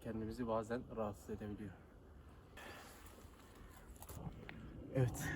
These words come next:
yürürken dikkatimizi çekti. Gördüğünüz gibi Arapça harflerle yazılmış bir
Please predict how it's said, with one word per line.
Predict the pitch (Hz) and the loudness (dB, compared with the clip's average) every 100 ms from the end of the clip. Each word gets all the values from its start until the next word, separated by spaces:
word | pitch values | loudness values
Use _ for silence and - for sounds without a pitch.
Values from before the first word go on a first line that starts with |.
| - - | 2 8
yürürken | 139 139 135 135 | 12 12 12 8
dikkatimizi | 135 - 127 131 135 | 8 8 10 10 10
çekti. | 123 107 127 - - - - | 6 6 6 4 4 4 4
Gördüğünüz | 117 110 117 110 | 6 6 8 6
gibi | 107 - | 6 6
Arapça | - 120 - | 4 4 6
harflerle | 110 - 117 113 | 4 6 6 8
yazılmış | 113 - - - | 10 8 8 4
bir | - | 2